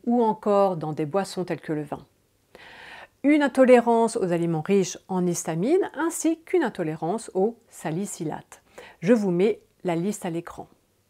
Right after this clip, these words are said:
Alors, vous n'allez pas forcément avoir une réaction avec l'ensemble des aliments, mais la plupart contenant surtout des sulfites et salicylates.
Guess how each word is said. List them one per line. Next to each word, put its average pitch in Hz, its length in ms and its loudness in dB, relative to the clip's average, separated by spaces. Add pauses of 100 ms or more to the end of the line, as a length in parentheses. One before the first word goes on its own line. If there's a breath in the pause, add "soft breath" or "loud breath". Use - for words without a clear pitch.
(1080 loud breath)
Alors, 269 360 6
vous 220 120 0
n'allez 269 220 4
pas 349 240 6
forcément 254 640 0
avoir 202 320 0
une 180 120 -2
réaction 175 520 -4
avec 170 340 -2 (120)
l'ensemble 190 720 0
des 165 180 0
aliments, 190 500 0 (220 loud breath)
mais 262 140 4 (260)
la 294 400 2
plupart 233 600 -4
contenant 285 440 -2
surtout 254 400 -6
des 311 140 -4
sulfites 311 460 -6
et 285 200 -2
salicylates. 185 880 -4